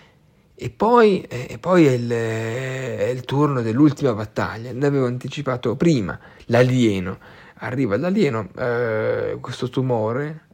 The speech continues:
eh, forse anche frutto di aver fumato tantissime sigarette tutta, tutta la vita. Questo fu un grande colpo per la Fallaci, che improvvisamente lei che aveva combattuto,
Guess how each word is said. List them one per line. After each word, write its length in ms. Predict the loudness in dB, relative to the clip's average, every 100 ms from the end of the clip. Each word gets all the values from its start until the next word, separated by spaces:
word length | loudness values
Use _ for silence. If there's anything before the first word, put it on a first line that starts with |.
| -18
eh, 280 | -16 -14 -6
forse 300 | -2 0 -2
anche 160 | -4
frutto 320 | -4 -4 -4
di 80 | -4
aver 260 | -2 -2 -4
fumato 400 | -4 -4 -4 -8
tantissime 720 | -8 -4 -4 -4 -6 -6 -8 -16 -20 _ _
sigarette 560 | -6 0 2 2 -2
tutta, 580 | -8 -6 -4 -4 -4 -8 -12 -20 _ _ -20
tutta 240 | -14 -10
la 100 | -10
vita. 400 | -8 -8 -6 -6 -8 -20 -20 -20 -20 _ -20 -20 -20 _
Questo 220 | -4 -2 0
fu 80 | 2
un 80 |
grande 240 | 2 2 2
colpo 320 | 4 4 4
per 100 | 2
la 80 | 2
Fallaci, 460 | -2 -2 -2 -4
che 80 | -4
improvvisamente 1120 | -4 -4 -6 -6 -8 -10 -4 -2 0 2 2 2
lei 160 | 2
che 80 | 2
aveva 160 | 4 4
combattuto, 800 | 2 0 -2 -4 -4 2 2